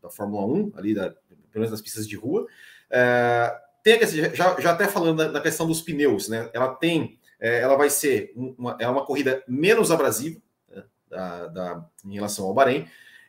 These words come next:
E os pneus, os compostos que vão ser utilizados também vão ser o C dois, C três e C quatro, né? Você, vão ser uma, não vai ser, por exemplo, o pneu C um, que é o mais duro, ah, vai ser C dois, C três, C quatro, e é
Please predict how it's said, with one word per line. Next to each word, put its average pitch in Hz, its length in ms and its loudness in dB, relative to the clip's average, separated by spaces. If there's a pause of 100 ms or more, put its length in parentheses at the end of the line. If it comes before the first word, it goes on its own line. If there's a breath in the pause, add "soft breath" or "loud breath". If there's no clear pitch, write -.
(120 loud breath)
E 220 80 4
os - 80 6
pneus, 202 360 8
os - 120 -4
compostos 190 460 0
que 196 100 -6
vão 175 100 -4
ser 170 140 -4
utilizados 160 480 2
também 160 340 0
vão 147 160 -4
ser - 140 -4
o 143 40 0
C - 160 2
dois, 196 220 2
C 208 80 0
três 185 240 -4
e - 60 -4
C 202 140 -2
quatro, - 300 -4 (600)
né? 107 260 -8 (140)
Você, 113 500 -4
vão 110 160 -8
ser - 220 -4
uma, 127 260 -2
não 139 160 -2
vai 147 160 2
ser, 147 400 0 (340 loud breath)
por 123 120 -6
exemplo, - 160 -4
o - 20 -20
pneu 135 180 -2
C 135 200 4
um, 151 180 2
que - 80 -2
é - 20 0
o 120 40 -4
mais 120 200 -2
duro, 180 300 -4 (380 loud breath)
ah, 123 580 2
vai 135 140 0
ser - 80 -8
C 165 100 -6
dois, 147 320 -2
C 151 140 -2
três, 131 260 -2
C 196 140 -4
quatro, - 280 0 (400 soft breath)
e 220 220 4
é 220 320 4